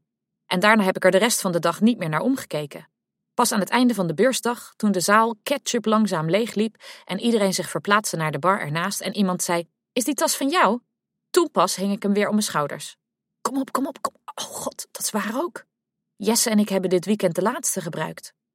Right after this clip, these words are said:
Hij vroeg me of ik wist of er nog ergens condooms in huis lagen. Hij graait er altijd eentje uit het pakje dat tussen zijn sokken en onderbroeken geklemd staat. Maar er bleek niets meer in te zitten. Ik lag in bed op hem te wachten.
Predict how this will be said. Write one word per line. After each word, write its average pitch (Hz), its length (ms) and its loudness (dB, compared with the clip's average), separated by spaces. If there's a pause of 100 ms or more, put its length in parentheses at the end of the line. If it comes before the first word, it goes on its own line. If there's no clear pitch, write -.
(180)
Hij - 160 -2
vroeg 262 240 2
me 196 120 4
of 196 120 -2
ik 196 120 0
wist 214 260 2
of - 140 -4
er 202 60 0
nog 190 140 0
ergens 180 300 -4
condooms 208 420 0
in 175 80 -4
huis 151 240 -4
lagen. 165 440 -8 (480)
Hij 175 140 -10
graait 185 280 4
er 190 80 -2
altijd 165 220 -2
eentje 180 300 -2
uit 160 120 -6
het 170 100 -8
pakje - 340 0
dat 170 140 -2
tussen 190 240 -4
zijn 160 140 -2
sokken 208 300 0
en 151 80 0
onderbroeken 175 480 0
geklemd 147 400 -6
staat. - 320 -8 (340)
Maar 165 140 2
er 175 80 4
bleek 190 240 4
niets 190 200 0
meer 165 120 -4
in 240 120 2
te 214 100 -2
zitten. 147 420 -6 (500)
Ik - 140 -10
lag 165 200 0
in 165 80 0
bed 175 180 0
op 165 100 -2
hem 147 120 -6
te 147 100 -8
wachten. - 400 -8